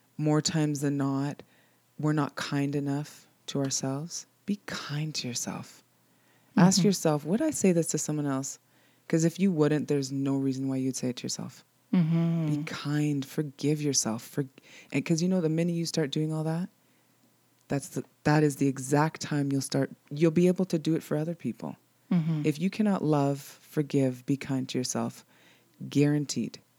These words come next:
Speaker 1: you will not be able to give anyone in your life the best they deserve.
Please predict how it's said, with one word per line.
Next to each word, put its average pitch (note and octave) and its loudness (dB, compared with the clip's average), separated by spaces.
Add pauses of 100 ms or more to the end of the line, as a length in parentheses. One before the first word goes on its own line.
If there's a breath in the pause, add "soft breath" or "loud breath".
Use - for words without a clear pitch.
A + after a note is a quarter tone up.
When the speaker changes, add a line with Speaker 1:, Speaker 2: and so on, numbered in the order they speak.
Speaker 1:
you D3 -2
will C#3+ 2
not C3+ 2
be C3+ 2
able B2+ 0
to - -8
give B2+ 0
anyone F3+ 4
in F#3+ 4
your F#3+ 4
life B2+ 0 (340)
the C#3+ 2
best C3 2
they A#2+ -2
deserve. - -10